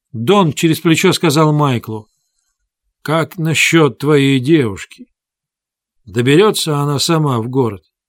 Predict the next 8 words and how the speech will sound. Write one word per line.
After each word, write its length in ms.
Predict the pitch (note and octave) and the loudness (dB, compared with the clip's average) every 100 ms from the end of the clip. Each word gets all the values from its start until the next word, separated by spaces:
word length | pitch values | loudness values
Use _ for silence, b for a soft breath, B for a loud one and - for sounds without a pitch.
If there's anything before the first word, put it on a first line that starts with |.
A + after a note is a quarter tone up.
| _ _ | _ _
Ничего?» 600 | A#2 A2+ C3+ C#3+ G3 G3 _ _ _ _ _ _ _ _ _ _ | -6 -2 0 2 2 0 _ _ _ _ _ _ _ _ _ _
Майкл 340 | C3+ C#3 B2+ | -4 -2 0
кивнул. 460 | B2+ C#3+ C3 A2 G2 _ _ _ _ _ _ _ _ | -2 -2 -4 -6 -10 _ _ _ _ _ _ _ _
«Том 180 | - E3 | -4 -2
сказал, 320 | - F3 F#3+ | 0 2 2
он 160 | F#3+ F3+ | 2 2
её 100 | F#3 | 0
доставит». 480 | F#3 - D3 G#2 | 0 -2 -4 -6